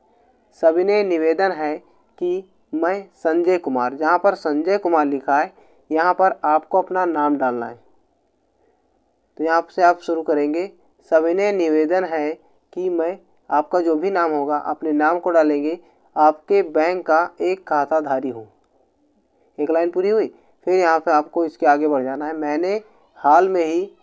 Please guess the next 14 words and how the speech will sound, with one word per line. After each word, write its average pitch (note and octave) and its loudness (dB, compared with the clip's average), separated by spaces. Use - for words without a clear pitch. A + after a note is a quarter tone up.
अपना D#3+ 0
मोबाइल E3 2
नंबर D3+ 0
बदला D3+ -2
है, G3+ -2
इसलिए F3+ -2
मैं F3+ -2
अपने E3 -4
नए D#3+ 0
नंबर D#3 -2
को F3+ -2
अपने D#3 -4
खाते D3 -6
में F3 -2